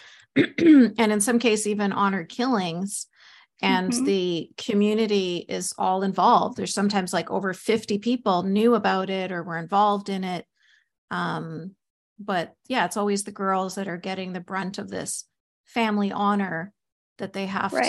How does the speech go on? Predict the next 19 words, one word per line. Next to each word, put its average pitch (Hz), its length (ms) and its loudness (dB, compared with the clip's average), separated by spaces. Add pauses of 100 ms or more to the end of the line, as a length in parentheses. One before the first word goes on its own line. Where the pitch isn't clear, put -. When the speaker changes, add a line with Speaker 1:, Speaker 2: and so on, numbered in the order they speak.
Speaker 1:
to 190 300 -6
uphold. 196 760 -4 (1120)
Speaker 2:
Yeah, 277 280 0
Speaker 1:
And 202 100 2
Speaker 2:
we 208 60 0
Speaker 1:
everybody's 285 160 6
Speaker 2:
actually 349 280 4
had 285 220 6
Speaker 1:
like - 160 -4
Speaker 2:
our, 247 400 0 (960)
right, 269 380 6 (100)
exactly. 269 800 -2 (440)
We 320 140 2
had 302 140 2
a, 277 160 0 (100)
a 269 80 -2
plumber 240 580 -2 (140)
who 269 260 0
had 240 380 0